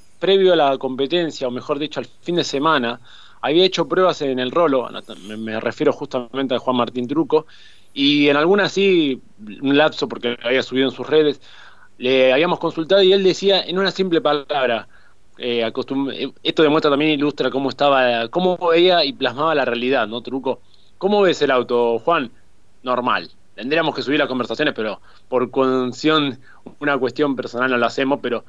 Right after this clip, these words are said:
decía "normal". Y esto se mostró mucho en lo que fue el día sábado, mostrando un buen, eh, segundo entrenamiento, pero una clasificación que lo dejaba mucho más alejado de lo que había sido,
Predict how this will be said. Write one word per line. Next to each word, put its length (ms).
decía 240
"normal". 520
Y 320
esto 240
se 180
mostró 680
mucho 320
en 80
lo 80
que 80
fue 160
el 60
día 120
sábado, 500
mostrando 520
un 180
buen, 500
eh, 480
segundo 520
entrenamiento, 640
pero 240
una 280
clasificación 680
que 80
lo 80
dejaba 480
mucho 240
más 340
alejado 680
de 200
lo 200
que 380
había 200
sido, 400